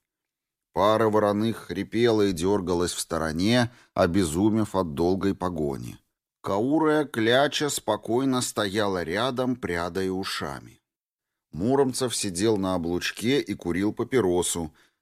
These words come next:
глядя на то, как агент ловко скручивает мужику руки, сидя на нём верхом на обочине. Вдалеке, выходя из полевой завесы, медленно ковыляли полицейские.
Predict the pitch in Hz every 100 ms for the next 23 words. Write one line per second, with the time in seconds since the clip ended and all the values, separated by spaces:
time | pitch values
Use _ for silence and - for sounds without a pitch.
0 | - 73 87 95 87 87 85 117 123 120
1 | 101 95 80 120 120 82 92 123 123 120
2 | - 85 101 110 104 101 98 80 90 85
3 | - 90 80 117 127 - 120 - 104 107
4 | 110 113 101 101 101 95 98 - 85 87
5 | 87 90 90 78 69 - - - - _
6 | _ _ _ _ _ _ - 76 98 104
7 | - 104 127 139 113 92 101 90 98 90
8 | - 92 90 90 87 80 82 80 120 135
9 | 151 131 92 110 113 117 120 - 101 98
10 | 78 82 95 104 98 95 - 76 67 -
11 | 60 57